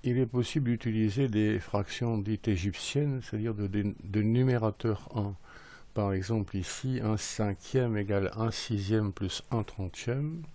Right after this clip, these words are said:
qui fait arriver à des rayons vingt-cinq, trente-six et neuf cents. On peut vérifier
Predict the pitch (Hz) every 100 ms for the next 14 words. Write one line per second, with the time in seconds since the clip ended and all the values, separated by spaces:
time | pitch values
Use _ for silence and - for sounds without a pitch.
0 | - - - - - - - - - -
1 | - - - - - - - 127 117 110
2 | 123 117 101 101 104 101 101 101 95 -
3 | - - - - - - - - - -
4 | - 107 104 - 131 101 - - 101 92
5 | - 110 - 104 98 101 - - - 76
6 | - - - - - - - - - -
7 | - - - - 82 98 92 92 92 87
8 | - 101 98 92